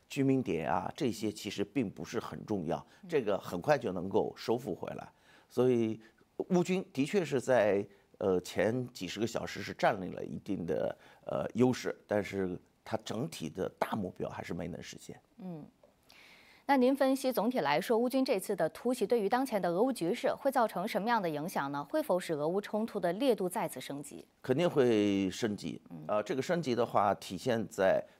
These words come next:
Speaker 1: 多个层面，比如说，呃，战线会进一步的拉长。
Speaker 2: 嗯。
Speaker 1: 之前的做交战，呃，重点主要是在顿巴斯地区、乌东，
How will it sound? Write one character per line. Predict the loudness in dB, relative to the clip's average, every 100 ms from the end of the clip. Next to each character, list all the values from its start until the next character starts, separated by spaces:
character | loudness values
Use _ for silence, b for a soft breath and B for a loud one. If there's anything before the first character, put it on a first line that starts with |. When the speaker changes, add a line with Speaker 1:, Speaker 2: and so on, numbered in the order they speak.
| b
Speaker 1:
多 | 2 4
个 | 2
层 | 0 -4
面， | -2 -4 -6
比 | -4 0
如 | 2
说， | 2 2 0 -2 b b b b
呃， | 4 6 4 -2 _
战 | 2 2 2
线 | 0 -2 -4 _
会 | -2 -2
进 | 0 0
一 | 0
步 | 4
的 | 4
拉 | 2 -4
长。 | -4 -4 -4 -6 -10
Speaker 2:
嗯。 | -18 -14
Speaker 1:
之 | -10 -6
前 | -2 2
的 | 2
做 | 2 0 -2 -4
交 | 0 2
战， | 2 2 -2 b b 0
呃， | 2 4 2 0 -6 _ -4
重 | -2 0
点 | 0 -2 _
主 | 2
要 | 2
是 | 2
在 | 2 2
顿 | 2 2
巴 | 0
斯 | -2
地 | -6 -4
区、 | -2 -2
乌 | -2
东， | 2 0